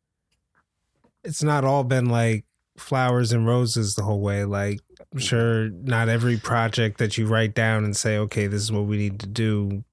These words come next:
Speaker 1: gets done, or maybe it's shelved indefinitely.
Speaker 2: No, no, yeah. So I, things get shelved, but then they get, they get put back into action. But that still needs to have all the information laid out. So when I figured out that slag and the graphene thing could work together, I said, "Oh, okay."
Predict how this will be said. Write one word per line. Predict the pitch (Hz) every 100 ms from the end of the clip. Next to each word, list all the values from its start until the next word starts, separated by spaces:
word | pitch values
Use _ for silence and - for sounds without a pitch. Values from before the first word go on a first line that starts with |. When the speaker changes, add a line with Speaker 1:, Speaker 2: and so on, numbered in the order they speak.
| _ _
Speaker 1:
gets | 120 107 -
done, | - 110 110 110
or | 101
maybe | 104 104 101
it's | 98
shelved | - - 113 107 - 104
indefinitely. | 101 107 110 117 110 107 110 107
Speaker 2:
No, | 196
no, | 202 135
yeah. | 151 123
So | 107 143 123
I, | 127 -
things | - - 170 170
get | 151 135
shelved, | - 113 147 -
but | 117
then | 117
they | 113
get, | 107 110
they | 104 98 _ _
get | - 95 -
put | 113 -
back | 92 92
into | 87 82
action. | 101 98 - 78 - _ - - _ -
But | 95 -
that | 110 113 -
still | 135 113
needs | 107 104 -
to | 104 92
have | 90 104 95 90
all | 82
the | 92
information | 92 82 90 90 87 -
laid | 87 85
out. | 87 87 78 -
So | - 101 92
when | 95
I | 101
figured | - 101
out | 95 98
that | 78 -
slag | - 95 95 95
and | 85
the |
graphene | 82 92 131 156 92 85
thing | 87 85
could | 85 87
work | 87
together, | 87 80 85 82 87
I | 80
said, | - 87 82
"Oh, | 87 101 110 117 117 117 113 107 95 87
okay." | 107 113 95 95